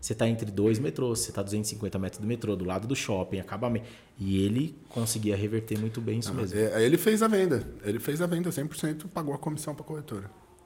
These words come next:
Speaker 2: Foi muito louco.
Speaker 1: Que legal. E aí, depois de lá?
Speaker 2: Aí, saí de lá, fui pra Zetec.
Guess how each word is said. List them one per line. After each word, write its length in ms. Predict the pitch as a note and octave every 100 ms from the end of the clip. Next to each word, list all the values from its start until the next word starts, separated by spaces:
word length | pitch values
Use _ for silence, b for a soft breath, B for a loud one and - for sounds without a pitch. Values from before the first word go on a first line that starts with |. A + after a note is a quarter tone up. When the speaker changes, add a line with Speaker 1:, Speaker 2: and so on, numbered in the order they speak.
| -
Speaker 2:
Foi 100 | A2
muito 280 | G#2 G#2+ C#3
louco. 280 | A2 F#2+ -
Speaker 1:
Que 100 | G#2
legal. 340 | A#2 G#2+ F#2+
E 80 | A#2
aí, 120 | C3
depois 280 | C3+ C3+ D3
de 60 | C#3
lá? 400 | C#3 F#3+ - -
Speaker 2:
Aí, 380 | A2+ B2 D3+ E3
saí 380 | - D#3+ D#3 E3
de 120 | F#3
lá, 200 | D#3+ F3
fui 100 | F3+
pra 140 | F#3
Zetec. 580 | F3+ F3+ C3 G#2 F#2+